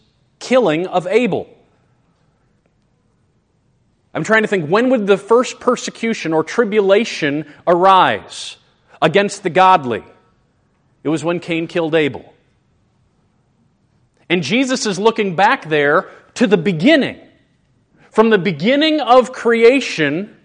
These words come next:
there's been tribulation, but not like what will be.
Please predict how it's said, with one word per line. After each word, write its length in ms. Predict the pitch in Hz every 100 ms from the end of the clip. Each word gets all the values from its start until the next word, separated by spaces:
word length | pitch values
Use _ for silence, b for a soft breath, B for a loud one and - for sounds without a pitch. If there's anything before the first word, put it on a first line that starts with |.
| _ _ _ _
there's 220 | 160 208
been 160 | 185 233
tribulation, 840 | 247 226 220 214 214 - 139 120 B
but 200 | 160 185
not 280 | 185 226 208
like 360 | 196 208 131 - - _
what 240 | - 170 143
will 220 | 156 160
be. 400 | 135 151 101